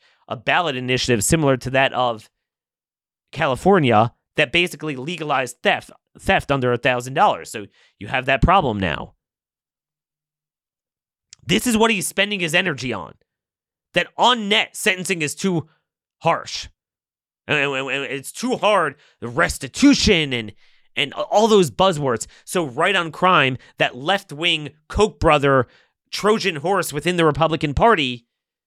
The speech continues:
and conservative intelligentsia praised this speech and put out all these clips on it. So yeah, that's what you have in Oklahoma.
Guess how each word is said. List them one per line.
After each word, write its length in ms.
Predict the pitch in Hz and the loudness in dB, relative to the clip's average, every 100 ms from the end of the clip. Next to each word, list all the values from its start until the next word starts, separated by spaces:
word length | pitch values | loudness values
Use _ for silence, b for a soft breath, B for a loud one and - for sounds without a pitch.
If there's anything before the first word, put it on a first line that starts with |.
| _ | _
and 140 | 143 | -14
conservative 440 | 143 139 190 185 170 | -12 -6 -2 0 0
intelligentsia 880 | 156 160 156 147 208 156 143 120 - _ _ _ | 2 0 2 0 0 0 0 0 -4 _ _ _
praised 440 | - 196 202 160 127 | 0 2 2 -2 -6
this 140 | 147 | -6
speech 300 | - 170 - | -4 -2 -2
and 100 | 123 | 0
put 140 | 156 | 2
out 140 | 160 147 | 2 2
all 100 | 131 | -2
these 180 | 120 - | -6 -6
clips 300 | 151 147 113 | -4 -4 -4
on 160 | 87 | -8
it. 100 | - _ _ _ _ _ _ _ _ _ _ _ _ _ _ _ _ _ _ | -10 _ _ _ _ _ _ _ _ _ _ _ _ _ _ _ _ _ _
So 120 | - | 0
yeah, 200 | 214 240 | 4 4
that's 240 | 135 147 180 | 2 0 2
what 100 | 170 | 2
you 80 | |
have 200 | 156 175 | 2 0
in 80 | 170 | 2
Oklahoma. 580 | 165 165 156 165 107 78 | 0 2 2 2 0 -8